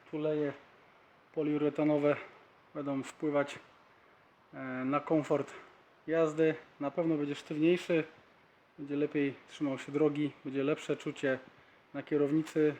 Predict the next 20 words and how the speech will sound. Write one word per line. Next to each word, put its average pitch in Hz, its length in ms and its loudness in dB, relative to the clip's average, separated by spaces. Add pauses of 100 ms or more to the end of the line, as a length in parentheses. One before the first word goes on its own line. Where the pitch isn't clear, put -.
(1300)
ale 143 160 -2
jak 151 140 0
z - 60 -14
komfortem, 151 680 2 (640)
no 202 140 -18
to 170 60 -6
już 147 100 -6
zobaczymy 139 500 0 (1400)
za 139 140 -2
jakiś 135 300 -6
czas. - 360 -8 (1900)
Także 147 360 0 (2000)
na 156 80 -8
dzisiaj 160 420 4 (240)
to 160 80 -2
byłoby 147 300 4
na 147 140 4
tyle. 185 320 6 (1500)
Alfa 147 460 0 (280)
opuszcza 139 560 -2